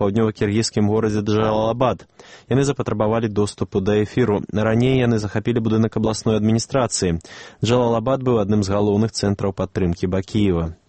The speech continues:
Арыштаваная грамадзянка Літвы, якую падазраюць у датычнасці да выбухаў у маскоўскім метро дваццаць дзявятага сакавіка,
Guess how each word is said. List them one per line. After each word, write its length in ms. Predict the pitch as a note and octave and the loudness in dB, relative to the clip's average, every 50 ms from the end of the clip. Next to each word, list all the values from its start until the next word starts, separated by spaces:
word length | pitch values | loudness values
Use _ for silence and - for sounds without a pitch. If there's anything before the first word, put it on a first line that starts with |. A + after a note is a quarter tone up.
| - - - - - - - - - - - - - - - - - | -20 -20 -20 -20 -20 -20 -20 -20 -20 -20 -20 -20 -20 -20 -18 -6 0
Арыштаваная 560 | B2+ C3+ C#3+ - - F#3 F3+ G3 F#3+ F#3 F3+ | 0 2 2 2 0 0 0 2 2 2 2
грамадзянка 560 | D#3+ E3 E3+ E3+ E3 D3+ E3+ E3 D#3 - E3 | 2 2 2 2 2 2 2 0 0 0 0
Літвы, 480 | D#3 D#3 D3+ - - D#3 E3+ E3+ D3+ B2+ | 0 0 0 -2 0 2 2 4 4 4
якую 320 | A2+ G#2 - - A2+ A2 | 2 0 0 0 0 0
падазраюць 640 | G#2+ B2 A2 A2 G#2+ A2 A2+ A#2 B2 C#3 C#3+ C3+ - | 2 0 0 0 2 2 2 2 2 2 2 0 0
у 140 | - A2+ A#2 | -2 -2 0
датычнасці 640 | A#2+ A#2 - - C3 B2+ - - C3 A#2+ - - B2 | 0 0 0 0 -2 -2 0 0 -2 0 0 -2 -2
да 140 | G#2+ A2+ G#2+ | 0 2 2
выбухаў 400 | G#2 A#2+ A#2+ B2+ A#2 - - A#2 | 2 2 0 0 -2 -2 0 2
у 80 | A2+ A2+ | 2 4
маскоўскім 640 | A2+ A2 - - - B2 A#2 - - - B2 A#2 | 2 2 0 -2 -2 -2 -2 -2 0 0 2 2
метро 320 | A#2 B2 A#2+ - C#3 C#3+ B2 G2+ | 2 2 0 0 0 2 2 2
дваццаць 320 | F#2 G2 G2+ G#2 - G#2+ F#2+ | 0 0 -2 -2 -2 -4 -2
дзявятага 400 | G2+ G2 F#2 G2 F#2+ - G2+ G2 F#2 | 0 0 0 0 0 -2 -2 -2 -2
сакавіка, 540 | - - - - G#2+ G2+ G#2+ - - A#2+ A2+ | -4 -4 -2 0 0 0 0 0 0 0 0